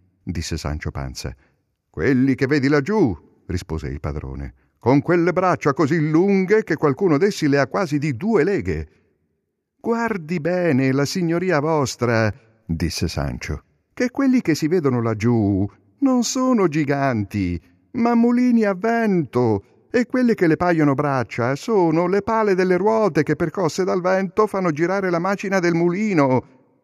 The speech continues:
Don Chisciotte rispose: "È chiaro che non sei pratico di avventure. Quelli sono giganti, e se hai paura, fatti in disparte e mettiti in preghiera, mentre io vado a entrare con essi in fiera e disuguale battaglia."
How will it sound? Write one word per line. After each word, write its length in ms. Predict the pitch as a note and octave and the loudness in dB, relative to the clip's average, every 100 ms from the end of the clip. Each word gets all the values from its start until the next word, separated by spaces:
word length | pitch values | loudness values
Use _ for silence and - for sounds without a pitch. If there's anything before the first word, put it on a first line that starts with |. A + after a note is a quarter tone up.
| _ _ _ _ _ | _ _ _ _ _
Don 280 | F#2 E2+ E2 | -6 -4 -2
Chisciotte 420 | G#2+ - D#2 F#2+ | -4 -4 -6 -4
rispose: 560 | E2+ - D#2 D2 D#2 - _ _ _ _ _ | -6 -6 -6 -4 -6 -8 _ _ _ _ _
"È 280 | - G2 A2 | -2 0 0
chiaro 600 | A2 A#2+ D3+ F3 F3 D3+ | 0 2 2 2 0 0
che 160 | D#3+ | -2
non 160 | D#3+ D#3+ | -2 -2
sei 240 | - D#3+ | -2 -2
pratico 500 | D#3 E3+ D#3 D3+ D3 | 0 -2 -2 -2 0
di 80 | C#3+ | 0
avventure. 760 | C#3+ C#3 B2 D3+ C3 A#2+ F#2+ - _ _ _ | 0 -2 0 2 4 4 2 -4 _ _ _
Quelli 540 | G2+ B2+ A#2+ A#2 A#2+ | 0 2 2 0 -2
sono 460 | A2 G#2 B2 C3 B2 | -2 -2 0 0 0
giganti, 840 | A2 C3 D#3+ D#3+ C3 - B2+ G#2 - _ _ | 2 4 6 6 6 4 0 0 -6 _ _
e 140 | F2+ A#2 | 0 0
se 240 | - B2 | 0 -2
hai 240 | B2+ C3+ B2 | 2 0 0
paura, 540 | B2+ C#3 C#3+ C#3+ C3+ | 0 2 4 4 2
fatti 440 | - D3+ D3+ - | 0 -2 -2 -2
in 140 | D3+ C#3 | 2 2
disparte 920 | C#3 - C#3 C3+ G#2 A2 A2+ F#2+ _ | 2 0 2 2 2 2 2 0 _
e 120 | G2+ | 0
mettiti 380 | A2 B2 A#2+ A2+ | 2 2 0 0
in 120 | A#2+ | 0
preghiera, 640 | A2 A2+ G#2+ A2+ G#2 G2+ F#2+ - | 2 0 0 0 2 0 -2 -4
mentre 360 | F#2+ G2+ G2 G#2 | 0 0 2 0
io 160 | A2 G2+ | 0 0
vado 200 | G2+ G2+ | 0 0
a 40 | |
entrare 380 | G2 G2+ G#2 F#2 | -2 -2 -2 -2
con 160 | G2 | -2
essi 320 | G2+ G2+ - F#2+ | -2 -2 -2 0
in 140 | F#2 | 0
fiera 500 | - F2 A2 A2 A2 | -2 0 2 2 2
e 120 | G#2+ | 0
disuguale 440 | G#2 G#2 F#2 A2+ G2+ | 0 -2 0 0 0
battaglia." 580 | G2 - G2 E2 E2 | -2 0 0 0 -2